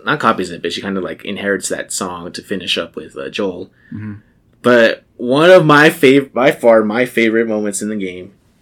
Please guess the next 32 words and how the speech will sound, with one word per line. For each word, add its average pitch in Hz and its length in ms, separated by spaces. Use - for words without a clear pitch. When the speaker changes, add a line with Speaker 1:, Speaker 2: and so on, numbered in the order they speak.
Speaker 1:
and 135 180
it's, 143 180
and 160 180
the 156 80
sad 196 300
thing 208 160
is 160 120
it's 147 120
actually 156 360
missable, 104 500
very 120 240
easily 117 340
missable, 98 560
Speaker 2:
Mm-hmm. 107 200
Speaker 1:
if 104 120
you 107 80
don't 107 160
go 107 160
into 101 120
this 101 120
particular 104 380
area. 101 200
It's 98 100
early 143 320
on 120 380
where 104 100
Dina 120 460
and 113 240
Ellie 107 240
are 101 100
exploring 107 560
the, 98 320